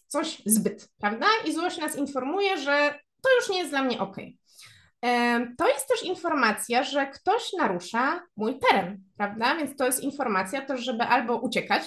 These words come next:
jeśli nie mogę się obronić, albo walczyć, jeśli chcę obronić swój,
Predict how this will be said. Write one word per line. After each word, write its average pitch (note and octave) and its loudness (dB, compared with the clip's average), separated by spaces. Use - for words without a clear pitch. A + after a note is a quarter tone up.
jeśli F3+ -8
nie F3 -4
mogę F3 -2
się E3+ -4
obronić, E3+ -4
albo F#3 2
walczyć, D#4 0
jeśli G3+ -4
chcę - -4
obronić G#3 -4
swój, D#4 -6